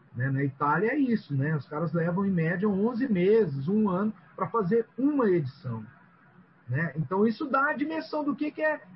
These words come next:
esse operariado desse quadrinho mainstream, né? E que foi onde o Kirby atuou e onde a coisa, a obra dele explode, assim, né? Dentro de, de todas essas, essas limitações. Achei muito massa essa, essa recuperação aí, né,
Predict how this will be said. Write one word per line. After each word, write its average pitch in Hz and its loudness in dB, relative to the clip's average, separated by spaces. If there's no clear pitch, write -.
esse - -8
operariado 226 0
desse 226 -2
quadrinho 214 2
mainstream, 214 0
né? 151 -2
E 151 -2
que 131 -6
foi 240 0
onde 226 4
o 277 2
Kirby 254 -2
atuou 277 4
e 269 4
onde 262 4
a 311 4
coisa, 294 0
a 240 2
obra 254 2
dele 233 4
explode, 269 2
assim, 202 0
né? 196 0
Dentro 214 0
de, 208 -2
de 214 -2
todas 277 2
essas, 269 -2
essas 214 0
limitações. 226 2
Achei 170 2
muito 269 6
massa 262 2
essa, 214 2
essa 175 2
recuperação 180 4
aí, 185 6
né, 165 4